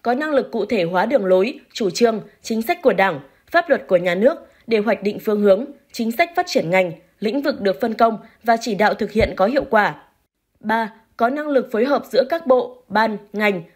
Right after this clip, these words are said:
và giữa Trung ương với địa phương, tạo sự đồng bộ trong thực hiện chính sách chung của Đảng, nhà nước.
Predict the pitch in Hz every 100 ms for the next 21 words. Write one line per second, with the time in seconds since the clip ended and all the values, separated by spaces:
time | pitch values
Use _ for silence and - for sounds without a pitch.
0 | _ 220 226 254 285 285 254 254 247 190
1 | 240 - 233 220 208 - _ - 233 240
2 | 214 226 220 226 - - 294 269 202 196
3 | 196 202 202 208 208 254 226 196 190 180
4 | 135 _ 185 196 196 302